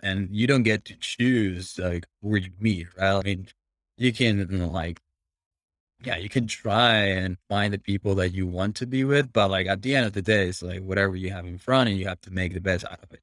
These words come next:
So I think to me, it's, like, appreciating that, like, the value of diversity and, I guess, getting that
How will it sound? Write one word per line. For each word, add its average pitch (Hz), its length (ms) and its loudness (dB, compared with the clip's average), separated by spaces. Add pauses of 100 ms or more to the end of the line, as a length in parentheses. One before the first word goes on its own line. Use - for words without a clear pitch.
So 110 80 2
I 107 60 4
think 139 260 0 (680)
to 123 60 -14
me, 131 240 4
it's, 113 140 2
like, 104 220 2
appreciating 101 960 0 (720)
that, 98 420 2
like, 95 200 -8
the 98 80 -4
value 101 420 2
of 92 120 -4
diversity 107 840 2
and, 104 300 0
I 131 60 -2
guess, - 580 -2
getting 127 320 2
that 113 240 2